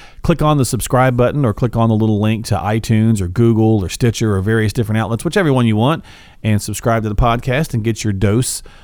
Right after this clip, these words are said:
of the conversation where we talk about these things each and every week. And if you need to talk to somebody immediately, if you got a situation that's important, make sure you reach out, eight five five fifty retire,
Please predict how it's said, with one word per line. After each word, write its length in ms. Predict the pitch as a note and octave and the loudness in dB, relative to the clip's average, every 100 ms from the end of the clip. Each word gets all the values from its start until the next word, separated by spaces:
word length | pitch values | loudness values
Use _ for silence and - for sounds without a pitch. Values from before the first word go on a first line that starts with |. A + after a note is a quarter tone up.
| - - | -20 -4
of 200 | A2 G#2 | -2 -2
the 80 | G#2 | -2
conversation 640 | B2 A#2 A2+ C3 C3 D3+ | -2 0 0 0 0 0
where 120 | D3 | 0
we 80 | D#3+ | 0
talk 220 | E3+ F#3+ | 0 -2
about 220 | F#3+ F#2+ E2+ | 0 -2 -2
these 160 | F#2 | -6
things 260 | - G2 F#2+ | -4 -4 -4
each 140 | F#2+ | -4
and 60 | G#2 | -2
every 120 | G2 | -2
week. 240 | F#2+ A#2 | 0 0
And 80 | C3+ | 0
if 80 | A#2+ | 0
you 60 | C3 | 0
need 160 | D#3 | 0
to 60 | C#3+ | 0
talk 200 | E3 D3+ | 0 0
to 60 | |
somebody 260 | C3 C#3 B2 | 0 0 0
immediately, 640 | A2 D3 A3+ C3 G#2 A2+ B2+ - - | 0 2 2 0 0 -2 -6 -14 -12
if 60 | - | -6
you 80 | |
got 140 | G#2+ G2+ | -2 -2
a 20 | |
situation 500 | A#2 G#2 G#2 G2+ F#2+ | -2 -2 0 0 -2
that's 140 | F#2+ - | -4 -4
important, 440 | F2 C#3+ B2 A#2 | 0 2 2 0
make 240 | B2 C3+ | 0 0
sure 140 | - C3 | 0 0
you 140 | A2+ | 2
reach 220 | A2 A2+ A2+ | 0 0 0
out, 240 | G#2+ G#2 | 0 0
eight 180 | A#2+ B2 | -4 -4
five 220 | C3 A2+ | -2 -4
five 320 | - A2 G#2 F#2+ | -2 0 0 -2
fifty 260 | A#2 G#2+ | -2 -2
retire, 480 | F#2 C#3 C3+ C3 | -4 0 0 0